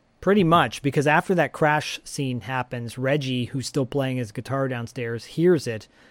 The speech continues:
gets startled by it, puts the guitar down,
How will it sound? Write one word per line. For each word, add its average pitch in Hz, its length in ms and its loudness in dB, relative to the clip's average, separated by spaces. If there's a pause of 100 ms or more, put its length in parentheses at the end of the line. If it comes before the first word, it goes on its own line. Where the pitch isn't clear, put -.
(160)
gets 143 200 -2
startled 170 460 6
by 110 220 -2
it, 107 200 -10
puts - 220 -4
the 160 160 4
guitar 151 480 2
down, 117 420 -6